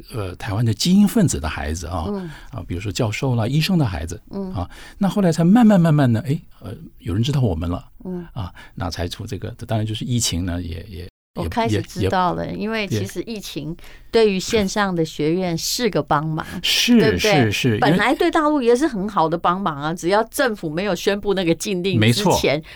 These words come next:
Speaker 2: 简直已经快要取代学校教育了。
Speaker 1: 没错，没错，他这个，这个就是，
Speaker 2: 嗯。
Speaker 1: 呃，结果这个疫情呢，给我们只是一个，一个产了这个，产生推波助澜的作用哈，
Speaker 2: 嗯。
Speaker 1: 让我们呢就突然间就是这个在，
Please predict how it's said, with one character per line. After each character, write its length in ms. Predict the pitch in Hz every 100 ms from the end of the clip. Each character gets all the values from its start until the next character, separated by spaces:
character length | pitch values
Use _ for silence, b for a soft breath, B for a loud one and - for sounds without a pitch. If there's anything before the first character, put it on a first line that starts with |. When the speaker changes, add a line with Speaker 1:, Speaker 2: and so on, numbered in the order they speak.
| B
Speaker 2:
简 240 | - 196 196
直 180 | 220
已 60 | 233
经 100 | 247
快 180 | 269 240
要 120 | 240
取 240 | - 165
代 160 | 185 208
学 180 | - 156
校 180 | 180 160
教 280 | 190 151
育 160 | 147 147
了。 200 | 85 85 175
Speaker 1:
没 220 | 110 113
错， 260 | - 95
没 160 | 90 101
错， 160 | 127 110
他 220 | 131 131
这 120 | 131
个， 300 | 113 95 87
这 180 | 101 98
个 200 | 90 85
就 120 | 110
是， 320 | 95 107 98 98
Speaker 2:
嗯。 420 | 90 90 87 87 92
Speaker 1:
呃， 80 |
结 140 | - 117
果 120 | 104
这 80 | 101
个 80 | 117
疫 120 | 110
情 200 | - 92
呢， 140 | 90
给 100 | 101
我 60 | 90
们 140 | 85
只 120 | 80
是 200 | 78 90
一 20 | 87
个， 160 | 90 -
一 120 | 110
个 180 | 90 85 - 123 113
产 160 | -
了 100 | 85
这 80 | 92
个， 140 | 92
产 180 | 95 95
生 160 | 95 113
推 140 | -
波 200 | 143 135
助 160 | 131 127
澜 120 | 110
的 80 | 101
作 200 | 127 107
用 200 | 87 80
哈， 220 | 95 80 B B B B B
Speaker 2:
嗯。 80 | -
Speaker 1:
让 140 | 113 104
我 100 | 82
们 120 | 95
呢 80 | 92
就 160 | 101
突 140 | 92 104
然 100 | 98
间 140 | 98
就 100 | 98
是 240 | 90 92 87
这 120 | 92
个 120 | 95
在， 440 | - 98 85 98